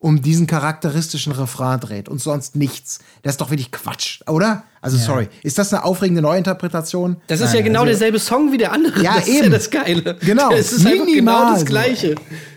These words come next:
Speaker 3: Also, oh, ey, ohne Scheiß, Alter, Tokyo Hotel ist anscheinend das neue Modern Talking.
Speaker 2: In, <laughs> ich hab hier übrigens parallel gerade, um noch mal mein Gedächtnis so ein bisschen aufzufrischen, den Live-Ticker von pro sieben punkt de aufgemacht zum, äh, Finale.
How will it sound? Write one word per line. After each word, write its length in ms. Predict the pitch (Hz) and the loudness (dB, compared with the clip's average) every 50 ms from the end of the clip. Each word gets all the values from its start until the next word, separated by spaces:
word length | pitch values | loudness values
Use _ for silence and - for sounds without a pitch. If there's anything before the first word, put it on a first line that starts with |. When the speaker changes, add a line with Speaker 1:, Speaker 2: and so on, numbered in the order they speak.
| - _ - - | -20 _ -16 -8
Speaker 3:
Also, 520 | - - 185 180 170 180 180 175 160 - | -4 -2 -2 0 0 0 0 0 -2 -2
oh, 180 | 170 185 185 185 | -2 -2 -2 0
ey, 160 | 175 165 180 | 0 0 0
ohne 160 | 190 196 202 | 0 2 0
Scheiß, 380 | 208 208 214 202 208 220 214 180 | 0 -2 0 0 0 0 0 0
Alter, 180 | 156 156 165 160 | -2 -2 -2 0
Tokyo 300 | 185 196 185 - 185 185 | -2 -2 0 0 0 0
Hotel 180 | 180 196 190 190 | 0 0 -2 -2
ist 80 | 196 | 0
anscheinend 300 | 190 180 175 185 180 175 180 | -2 -2 -2 -2 0 0 0
das 120 | 170 180 | 0 0
neue 420 | 175 170 147 175 170 170 190 196 | -2 -2 -2 -2 -2 0 0 2
Modern 300 | 170 175 175 180 175 170 | 0 0 0 0 0 -2
Talking. 420 | 190 180 185 196 196 160 131 131 131 _ _ _ _ _ _ _ _ _ _ _ _ _ _ - | 0 0 0 0 -2 -4 -6 -6 -8 _ _ _ _ _ _ _ _ _ _ _ _ _ _ -4
Speaker 2:
In, 420 | - - - 277 139 202 285 220 - - - 185 | -2 0 0 0 0 -2 -2 -4 -4 -4 -4 -2
<laughs> 180 | 233 214 - 151 | -2 -2 -2 -4
ich 180 | 156 127 - 147 | -6 -4 -2 -2
hab 140 | 147 151 | -2 -2
hier 160 | - 165 156 143 | -2 -2 -2 -2
übrigens 340 | 135 135 135 139 135 135 | -2 -2 -4 -4 -4 -6
parallel 460 | - - 135 131 127 123 123 127 139 143 | -4 -2 -2 0 0 0 0 0 0 0
gerade, 300 | 143 131 127 123 127 123 | 0 -2 -2 -2 -2 -2
um 480 | 123 123 127 131 131 131 123 123 123 120 | -2 -2 -2 -2 -2 -2 -4 -4 -4 -2
noch 220 | 120 120 117 117 | -2 -2 -4 -2
mal 120 | 123 117 117 | -2 -2 0
mein 200 | 117 117 113 107 | 0 0 0 -2
Gedächtnis 400 | 117 110 123 127 127 139 123 - | -2 -4 -6 -6 -6 -6 -8 -6
so 80 | - | -6
ein 60 | 117 113 | -6 -6
bisschen 240 | 120 123 - 127 | -6 -6 -8 -6
aufzufrischen, 800 | - - 127 - - - 131 - - 127 127 - 123 120 117 117 - - - _ _ _ - | -6 -6 -8 -8 -8 -10 -10 -8 -8 -6 -4 -4 -2 -4 -4 -6 -10 -18 -20 _ _ _ -4
den 240 | 120 117 117 113 113 | -2 0 0 0 0
Live-Ticker 680 | 107 110 110 127 160 - - - - - 143 143 127 127 | 0 0 0 -2 -2 -4 -6 -8 -8 -8 -6 -6 -8 -6
von 180 | - 135 123 113 | -6 -6 -6 -6
pro 160 | - - 127 | -6 -6 -8
sieben 260 | 107 120 139 143 139 113 | -6 -6 -6 -4 -4 -6
punkt 40 | 117 | -6
de 280 | 117 123 - 110 110 - | -6 -6 -4 -4 -4 -4
aufgemacht 460 | 117 117 - 117 113 113 113 117 - | -6 -8 -6 -6 -6 -4 -6 -8 -10
zum, 340 | - - 113 110 107 107 113 | -8 -4 -4 -2 -2 -2 -4
äh, 260 | 110 113 113 110 104 - | -2 -2 -4 -4 -6 -8
Finale. 560 | - - 120 113 110 107 113 123 - 143 | -10 -8 -6 -4 -2 -2 -2 -2 -4 -4